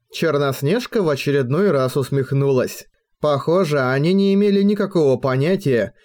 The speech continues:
что означал девятый уровень в ускоренном мире. Что это не просто седьмой уровень плюс еще два. Что на этом уровне находились короли,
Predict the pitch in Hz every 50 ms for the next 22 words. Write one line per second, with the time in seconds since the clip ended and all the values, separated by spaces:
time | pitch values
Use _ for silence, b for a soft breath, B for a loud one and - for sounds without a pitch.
0 | b b - - - - 165 160 139 127 120 117 131 127 117 - 147 156 196 247
1 | 240 170 147 139 143 131 127 - 127 - - 147 147 170 180 180 208 202 156 139
2 | 127 - - 147 139 135 131 131 131 131 131 131 131 135 135 131 120 107 92 -
3 | - _ _ _ _ _ _ _ - - - - 156 147 139 - 151 151 165 165
4 | - 180 214 226 202 - - 131 - 151 135 131 135 139 131 127 147 165 202 208
5 | 190 165 170 151 135 131 - - 143 143 139 127 - - - 131 131 143 143 131
6 | - - 143 135 123 127 127 135 127 107 80 - b b b b b b b b
7 | b b - - - - 147 139 139 127 131 131 131 131 131 143 131 127 131 143
8 | 175 196 151 135 135 127 123 123 120 - 127 123 123 123 127 127 127 - - 139
9 | 139 143 151 170 202 208 135 98 -